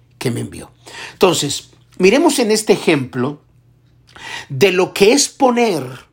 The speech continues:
la palabra de Dios primero por encima de mis derechos, por encima de mis caprichos, por encima de mis razonamientos. Aquí la Biblia está hablando de una relación.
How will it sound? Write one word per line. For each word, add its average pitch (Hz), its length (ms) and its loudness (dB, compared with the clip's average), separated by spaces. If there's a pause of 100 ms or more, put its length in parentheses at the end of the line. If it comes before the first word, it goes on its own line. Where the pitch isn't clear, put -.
la 143 180 0
palabra 175 380 2
de 160 120 -2
Dios 160 280 -2
primero 151 640 -4 (260)
por 143 180 -2
encima 147 440 -2
de 139 80 -4
mis 123 240 -8
derechos, - 680 -14 (400)
por 156 160 2
encima 143 320 -2
de 135 100 -4
mis 123 180 -4
caprichos, - 680 -8 (220)
por 147 120 2
encima 143 380 0
de 139 80 0
mis 131 160 -4
razonamientos. 120 1040 -8 (320)
Aquí - 240 -2
la 208 140 4
Biblia 220 300 -2
está 208 180 0
hablando 170 340 2
de 151 140 2
una 165 280 0
relación. 135 1500 -2